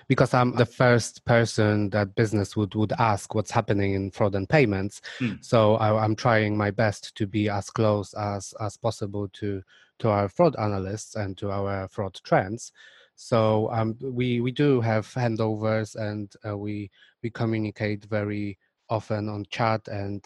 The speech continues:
Speaker 1: we call each other as well now during, during lockdown and working from home.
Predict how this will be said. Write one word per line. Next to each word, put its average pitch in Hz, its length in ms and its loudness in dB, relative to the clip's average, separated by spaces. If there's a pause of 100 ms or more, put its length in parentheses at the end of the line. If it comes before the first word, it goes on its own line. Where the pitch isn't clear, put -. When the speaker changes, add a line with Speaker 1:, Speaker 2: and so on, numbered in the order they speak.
(120)
Speaker 1:
we 131 80 -2
call 110 240 0
each 113 160 -4
other 104 220 0
as 101 180 -4
well 117 220 2
now 107 260 -2
during, 104 360 -8
during 104 340 -8
lockdown 104 580 -6
and 101 100 -10
working 104 360 -8
from 107 200 -6
home. 107 240 0